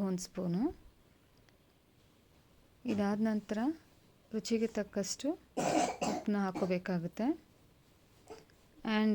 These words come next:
ಲಾಸ್ಟ್ ಬಂದು ಜಿಂಜರ್ ಗಾರ್ಲಿಕ್ ಪೇಸ್ಟ್ ಕೂಡ ಹಾಕ್ಕೊಳ್ಳೇಬೇಕು, ಇದು ಕಂಪಲ್ಸರಿ. ಇದರಿಂದನೇ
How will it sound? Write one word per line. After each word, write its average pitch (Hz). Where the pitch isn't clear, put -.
ಲಾಸ್ಟ್ 214
ಬಂದು 226
ಜಿಂಜರ್ 208
ಗಾರ್ಲಿಕ್ 208
ಪೇಸ್ಟ್ 196
ಕೂಡ 208
ಹಾಕ್ಕೊಳ್ಳೇಬೇಕು, 185
ಇದು 190
ಕಂಪಲ್ಸರಿ. 185
ಇದರಿಂದನೇ 214